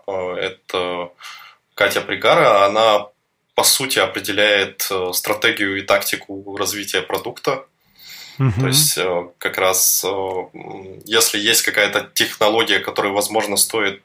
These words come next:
Speaker 1: поддержать, мы как раз, э, обсуждаем все такие вещи всегда с ней. У нас есть, э, м,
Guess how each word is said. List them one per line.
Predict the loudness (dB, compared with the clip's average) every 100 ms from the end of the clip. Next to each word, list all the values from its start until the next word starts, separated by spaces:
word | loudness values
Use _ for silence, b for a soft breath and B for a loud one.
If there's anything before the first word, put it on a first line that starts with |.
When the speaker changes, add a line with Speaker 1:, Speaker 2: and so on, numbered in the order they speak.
| -6
Speaker 1:
поддержать, | -4 -2 0 2 2 0 -4
мы | -6 -8
как | -6 -2
раз, | 0 0 0 -2
э, | -2
обсуждаем | 0 0 0 -2 0 2 4 2 -2 -10 -4
все | -2 -2
такие | -2 -6 -4
вещи | 0 0 -2
всегда | -4 0
с | 0 2
ней. | 0 -2 -8 _ B B B B B B B -10
У |
нас | 0 2 4 2
есть, | 2 4 2 0 0 0
э, |
м, | 0 0 0 0 0 -2 -4 -10 -10 -10 -10